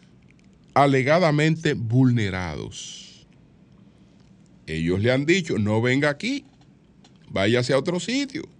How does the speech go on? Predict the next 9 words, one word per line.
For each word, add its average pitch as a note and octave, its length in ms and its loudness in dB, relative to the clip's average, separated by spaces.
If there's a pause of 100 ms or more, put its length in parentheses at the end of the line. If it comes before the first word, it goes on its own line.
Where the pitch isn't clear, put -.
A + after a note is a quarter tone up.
(440)
que C3 140 2
hay C#3+ 160 4
otros F3 320 2
lugares G3+ 560 6
donde D3 220 0
usted C#3+ 240 2
puede E3 440 4 (320)
hacer D#3+ 640 2 (140)
estos, D3 520 -2